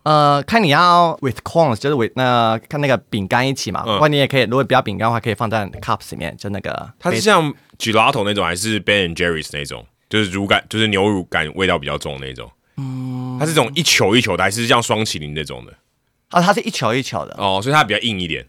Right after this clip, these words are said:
Speaker 1: 对，对，对，对。
Speaker 2: 哦，像 Ben and Jerry's 这种的。
Speaker 1: 嗯。
Speaker 2: 那刚刚你们提到这些吃的，球场里面你们还会去哪里？通常你们会去晃晃？
Speaker 1: 球场里面。
Speaker 2: 像我，我觉得，呃，他们那个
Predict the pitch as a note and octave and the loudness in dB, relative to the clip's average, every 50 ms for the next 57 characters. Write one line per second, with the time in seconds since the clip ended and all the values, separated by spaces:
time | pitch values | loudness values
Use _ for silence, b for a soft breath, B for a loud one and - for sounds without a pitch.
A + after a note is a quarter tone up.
0 | _ - A#2+ A2 G#2 G2+ G2 E2+ G2 F2 - F2 F2+ F2+ F2 F2 E2+ E2+ E2 E2 | _ -6 -4 -4 -2 -2 -4 -4 -6 -6 -4 -2 0 0 0 0 -2 -2 -4 -6
1 | D#2+ D#2 D#2+ D#2+ F#2+ A2+ G#2 F#2 G2 F#2+ F2 E2 D#2+ E2 D#2 D#2 D2+ C#2 C#2 C#2 | -8 -8 -10 -8 -6 -6 -2 0 0 0 0 0 -2 -2 -2 -2 -4 -6 -10 -12
2 | C2+ C2 A#1 G#1+ G1+ - - _ _ G#2 G#2 G2 F2 _ _ _ _ _ _ _ | -12 -12 -14 -16 -20 -20 -20 _ _ _ -20 _ _ _ _ _ _ _ _ _
3 | - B2 C3 C3 B2 - _ _ - C3+ C3+ C#3+ C3 G#2+ G2 F#2+ - G2 F#2+ A2 | 0 2 4 4 2 0 _ _ 0 2 2 2 2 0 -2 -2 -4 0 2 2
4 | G#2 G2+ G2+ G#2 G#2 G2 - - - G2 F#2 F2 F2 D#2+ D#2 - A2 A2+ A#2 G2 | 4 4 4 2 0 0 -2 -4 -4 -4 -2 -2 -2 -2 0 0 2 2 2 2
5 | F2+ F#2+ G2 F#2+ F#2 - - F#2 E2+ E2 E2 F2 F2 - - E2 D#2 C2 B1+ C2 | 2 0 0 -2 -2 -4 -8 -6 -4 -2 -2 -2 -2 -4 -6 -8 -8 -8 -10 -14
6 | B1+ B1 _ - F2+ F2+ E2+ D#2+ D2+ - A#2+ B2+ - C#3+ C3 B2 G#2+ F2 F#2 A2+ | -16 -18 _ -8 -6 -6 -6 -6 -6 -6 -6 -4 -4 -6 -6 -4 -4 -4 -2 -2
7 | A#2+ G#2+ E2 - A2 - _ _ - F#3 F3 D3+ A#2+ G2 D#2 C#2+ - _ _ _ | -2 -2 -4 -6 -10 -16 _ _ 4 4 6 6 4 2 -2 -4 -8 _ _ _
8 | - A2 A2 G#2 A#2+ B2+ C#3+ C#3 C3+ C3 C3 C3 - - G2+ G#2 G2+ G2+ - C3 | 0 0 2 2 4 4 6 6 6 6 6 4 2 -2 -4 -4 -4 0 0 -2
9 | B2+ A#2+ B2 A#2+ A2+ A2+ G#2 G2 G2 | -2 0 0 0 2 2 2 2 0